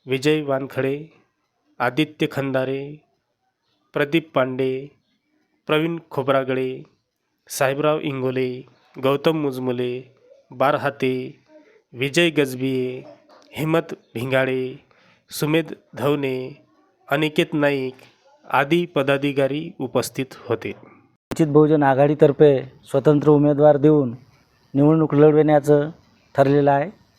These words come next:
Speaker 2: बूथ बांधणी, सभासद नोंदणी आणि गाव सर्कलनी या गाव वाटप करणे, कार्यकर्त्याला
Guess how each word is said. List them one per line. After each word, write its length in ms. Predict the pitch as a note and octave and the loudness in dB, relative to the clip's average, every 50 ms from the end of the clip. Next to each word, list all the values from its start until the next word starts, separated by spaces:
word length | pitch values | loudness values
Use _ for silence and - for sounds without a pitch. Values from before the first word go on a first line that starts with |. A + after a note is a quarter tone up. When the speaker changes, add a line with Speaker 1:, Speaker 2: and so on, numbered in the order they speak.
| _ _ _ _ _ _ _ _ _ _ _ _ _ _ - | _ _ _ _ _ _ _ _ _ _ _ _ _ _ 0
Speaker 2:
बूथ 120 | C#3+ D3+ | 0 2
बांधणी, 560 | C#3 C#3+ D3+ D3 C#3+ C#3+ D3 D3 D3 C#3+ E3 - _ _ _ _ _ _ _ _ _ _ _ _ _ _ _ - | 4 6 8 8 8 6 4 2 2 0 -2 -8 _ _ _ _ _ _ _ _ _ _ _ _ _ _ _ -2
सभासद 420 | - C#3+ C#3+ D3+ C#3+ - D3+ C#3+ | 0 4 6 6 6 6 4 4
नोंदणी 540 | C#3 D#3 D#3 D3+ D3 C3 C3+ C#3+ C#3+ D3+ F#3 - _ _ _ _ _ _ _ _ _ _ _ _ _ _ _ - | 6 6 6 6 4 2 0 0 0 -2 -6 -12 _ _ _ _ _ _ _ _ _ _ _ _ _ _ _ -6
आणि 460 | - B2+ C3+ D3 D#3 D#3+ E3 E3+ F3+ E3+ - _ _ _ _ _ _ _ _ _ _ _ _ - A#2+ | -4 0 0 2 2 0 0 -2 -6 -10 -14 _ _ _ _ _ _ _ _ _ _ _ _ 0 4
गाव 440 | C#3+ C#3+ D#3 E3+ F3+ F3+ E3 E3 - - _ _ _ _ _ _ _ _ - - - _ _ _ _ - - | 6 8 8 8 6 6 4 2 0 -6 _ _ _ _ _ _ _ _ -20 -20 -20 _ _ _ _ -8 0
सर्कलनी 480 | - D3+ C#3+ - E3+ E3+ D#3+ E3 E3+ E3 | 0 0 4 6 4 4 4 4 2 4
या 140 | E3+ E3 E3 | 4 4 6
गाव 260 | C#3 D#3 D3+ D3+ D#3 | 6 8 8 8 8
वाटप 340 | D#3 D3+ D3 - D#3 C#3 - | 8 6 6 6 4 4 4
करणे, 400 | - D#3 C#3+ C#3+ D3 C#3+ D3 D#3 E3 _ _ _ _ _ - | 2 4 4 4 2 0 0 -4 -8 _ _ _ _ _ 2
कार्यकर्त्याला 880 | C3 C#3 D3 C#3 - D#3 C#3+ - E3 D3+ D3+ D3+ D3 D3 C#3+ C#3 C#3 | 4 4 4 6 4 4 6 8 6 6 8 8 6 6 6 4 2